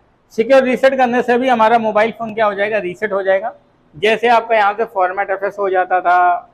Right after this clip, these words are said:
Vivo का mobile phone हो जाता है, यहाँ secure reset का फीचर बढ़ गया है। तो आप mobile phone में secure reset पे click करेंगे तो भी आपका mobile phone reset हो जाएगा। कोई ऐसा mobile phone आएगा तो मैं उस पर experiment करके, repair करके, उसका भी video मैं आपको डालूंगा ताकि आप लोग trusted हो जाए कि तब proper तरीके से ये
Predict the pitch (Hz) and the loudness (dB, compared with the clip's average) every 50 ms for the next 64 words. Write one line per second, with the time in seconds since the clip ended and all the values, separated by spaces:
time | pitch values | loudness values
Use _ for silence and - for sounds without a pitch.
0 | _ _ 151 165 175 180 196 190 190 180 180 175 170 170 170 170 151 165 165 160 | _ _ -8 -8 -6 -6 -6 -8 -8 -8 -10 -6 -4 -4 -4 -4 -8 -10 -8 -6
1 | 156 156 165 175 180 185 - 220 214 226 247 262 262 247 233 214 - - 233 233 | -6 -6 -4 -6 -6 -6 -8 -12 -8 -2 0 0 0 0 -4 -8 -4 -2 -2 -2
2 | 233 233 - 185 - - 196 180 165 147 139 135 131 131 139 _ _ _ _ _ | -2 -4 -6 -12 -6 -4 -2 -2 -2 -2 -4 -6 -6 -6 -8 _ _ _ _ _
3 | _ _ _ _ _ - - 220 226 220 220 226 233 233 226 220 240 247 233 233 | _ _ _ _ _ -8 0 4 4 4 4 2 0 2 2 4 2 2 2 -2
4 | 233 240 247 240 - 220 208 226 226 226 214 208 - - 220 208 220 202 208 220 | -2 -2 -2 -2 -2 -2 0 0 0 0 0 -2 -2 -2 -4 -4 -4 -6 -4 -6
5 | 233 226 226 220 214 214 220 214 220 208 208 220 220 202 214 220 214 214 208 196 | -4 -2 -2 -4 -2 -4 -4 -4 -4 -4 0 0 0 0 0 -2 -4 -4 -2 -2
6 | 196 190 196 190 190 208 202 180 175 170 170 208 202 208 196 185 180 180 185 233 | 0 -2 -2 -2 -8 -10 -8 -8 -8 -8 -8 -6 -6 -6 -4 -2 -4 -4 -4 -6
7 | 220 214 202 196 190 190 190 196 196 190 180 175 175 190 196 180 175 185 180 180 | -4 -2 -2 -2 -2 -2 -2 -4 -4 -2 0 0 0 0 -2 -8 -12 -6 -4 -4
8 | 175 180 214 214 220 208 196 185 185 - - - - 190 175 - - - 175 175 | -4 -4 -6 -6 -6 -10 -8 -6 -8 -8 -8 -10 -10 -12 -12 -12 -14 -10 -10 -6
9 | 175 185 190 202 196 196 - 185 170 170 - 180 180 170 165 160 175 175 185 185 | -6 -6 -6 -6 -10 -8 -8 -8 -8 -8 -6 -8 -6 -6 -6 -6 -4 -4 -4 -4
10 | 180 175 165 165 - 180 180 170 - - 185 185 202 208 185 175 170 180 180 175 | -4 -6 -8 -6 -8 -10 -10 -10 -8 -8 -8 -8 -8 -8 -8 -6 -4 -4 -6 -4
11 | 170 170 165 170 170 156 147 143 151 170 196 220 240 - - _ _ _ _ _ | -4 -6 -6 -8 -6 -6 -4 -4 -4 -6 -6 -6 -6 -8 -12 _ _ _ _ _
12 | _ - 175 175 175 190 185 185 185 190 185 185 - 170 156 - - 202 196 185 | _ -4 -4 -2 0 0 0 0 0 -2 -8 -6 -8 -8 -8 -8 -8 -8 -4 -4
13 | 175 165 185 202 214 214 208 208 190 - _ - - 165 220 214 208 - 170 165 | -4 -2 -2 -4 -4 -4 -8 -10 -10 -10 _ -2 -2 -2 -2 -2 -6 -4 -6 -6
14 | 156 160 175 160 165 170 196 254 | -4 -4 -6 -4 -2 -2 -2 -2